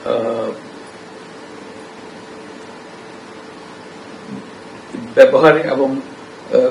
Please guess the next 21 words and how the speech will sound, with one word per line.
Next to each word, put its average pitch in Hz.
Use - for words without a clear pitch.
কাজের 131
তথ্যের 156
অভাব 143
থেকে 131
রক্ষা 143
করবে, 135
সেই -
তথ্যগুলো 131
সম-, -
সমন্বিত 123
পাবে। -
তো -
সেটা 156
লক্ষ্য 165
করে 175
আজকে 139
এই 117
অ্যাপটা 131
তৈরি 120
করা 127
হয়েছে। 117